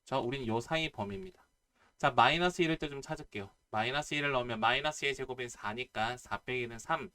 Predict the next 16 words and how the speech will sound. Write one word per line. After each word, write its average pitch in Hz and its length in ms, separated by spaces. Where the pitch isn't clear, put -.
그럼 107 180
여기가 135 520
마이너스 123 520
일 135 100
콤마 131 320
삼 151 320
더하기 143 480
K가 151 460
되겠죠. 120 460
아이고, - 220
아이고. - 200
자, 101 140
정리하면은, 113 840
아이고, - 240
이렇게 117 220
되겠-, 101 200